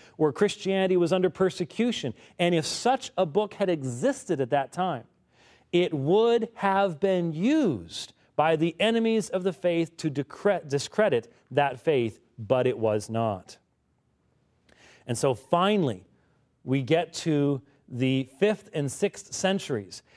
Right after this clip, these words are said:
and we have a vague reference to a Gospel of Barnabas, we already had an epistle of Barnabas. We had an Acts of Barnabas.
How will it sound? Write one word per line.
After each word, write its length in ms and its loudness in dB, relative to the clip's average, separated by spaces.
and 140 0
we 100 2
have 380 2
a 140 2
vague 520 2
reference 540 0
to 220 -2
a 120 2
Gospel 540 0
of 100 -2
Barnabas, 560 -2
we 140 4
already 240 4
had 200 2
an 60 -4
epistle 400 -2
of 80 -2
Barnabas. 320 -2
We 120 0
had 180 2
an 120 -4
Acts 360 -2
of 100 -6
Barnabas. 420 -2